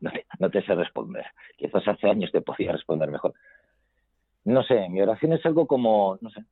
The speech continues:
es que es como una cosa como algo ya cotidiano, normal,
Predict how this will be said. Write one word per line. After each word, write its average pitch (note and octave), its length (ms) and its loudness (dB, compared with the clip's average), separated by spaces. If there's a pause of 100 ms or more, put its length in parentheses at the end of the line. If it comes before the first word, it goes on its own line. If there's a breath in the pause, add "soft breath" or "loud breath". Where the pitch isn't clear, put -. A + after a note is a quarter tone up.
es F#2+ 160 -16
que A2 100 -6
es - 60 -8
como A2+ 300 -2
una G#2+ 260 2
cosa G#2 260 0
como G2 180 2
algo G#2 180 4
ya F#2+ 440 6 (560)
cotidiano, F#2+ 540 0
normal, F2 440 -4